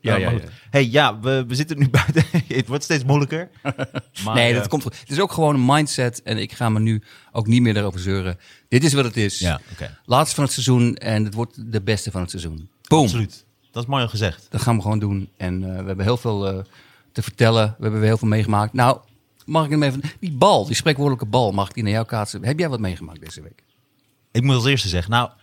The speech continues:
Speaker 1: Nou
Speaker 2: ik
Speaker 1: ja, ik wil het ook wel, maar ik, ik dacht
Speaker 2: ik ben naar, eh, ik heb twee verhalen.
Speaker 1: Oké.
Speaker 2: Ik bewaar die andere voor straks. De eerste is dat ik, eh, ik heb boksles gevolgd. Ik had een proefles aangevraagd bij een, eh, lokale bokshol.
Speaker 1: Want je gaat met een jeep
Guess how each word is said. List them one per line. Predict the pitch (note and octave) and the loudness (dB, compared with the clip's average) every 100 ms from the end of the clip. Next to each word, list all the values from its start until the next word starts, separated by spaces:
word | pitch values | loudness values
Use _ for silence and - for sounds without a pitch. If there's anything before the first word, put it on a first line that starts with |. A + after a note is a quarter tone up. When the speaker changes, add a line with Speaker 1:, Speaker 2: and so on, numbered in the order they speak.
| _ - - _ | _ -20 -20 _
Speaker 1:
Nou | - A#3 | 2 4
Speaker 2:
ik | |
Speaker 1:
ja, | F#3 | 4
ik | |
wil | D#3 | 4
het | E3 | 4
ook | C#3 | 4
wel, | G#2 | 4
maar | B2 B2+ | 4 0
ik, | A#2 - | -2 -8
ik | A#2+ | -10
dacht | B2 | -4
Speaker 2:
ik | A#2+ | 2
ben | C#3 | 2
naar, | C#3 B2+ A2+ | 4 2 2
eh, | A#2 | 0
ik | A#2+ | -4
heb | B2+ | 0
twee | E3 D#3 | 2 4
verhalen. | A2+ E2+ D#2 D2+ _ _ _ - | 2 0 -2 -8 _ _ _ -10
Speaker 1:
Oké. | A2+ - | -10 -12
Speaker 2:
Ik | - | -10
bewaar | F#2 A2 | 0 4
die | A#2 | 4
andere | A2+ A#2+ G#2+ | 4 2 0
voor | G2 | -2
straks. | - C3 - - | 0 -2 -2 -12
De | - G2 | -6 0
eerste | B2 B2+ A2+ | 2 2 0
is | G2+ | 0
dat | G2+ | -2
ik, | F#2 | -2
eh, | F2+ | -2
ik | E2+ | -2
heb | F#2+ | -4
boksles | F2 B2 - C#3+ B2+ | -2 -2 0 0 0
gevolgd. | B2 - B2 - - _ _ | -2 -4 -6 -8 -14 _ _
Ik | - - | -18 -2
had | G#2 | 0
een | |
proefles | G2+ B2 B2 A2+ - | 2 2 4 4 4
aangevraagd | G#2+ G#2 - G2+ - | 2 0 0 0 2
bij | F#2+ F#2 | 2 2
een, | F2+ | 0
eh, | E2+ E2 D#2+ | 0 -2 -4
lokale | - F2+ A#2+ G2 | -2 0 2 2
bokshol. | F2 G#2+ A2+ - B2 - _ | 4 2 0 -2 -4 -6 _
Speaker 1:
Want | B2 B2 | 0 2
je | B2+ | 2
gaat | C3+ B2 | 0 -2
met | B2 | -2
een | A2+ | 0
jeep | G#2 C3 | -2 -4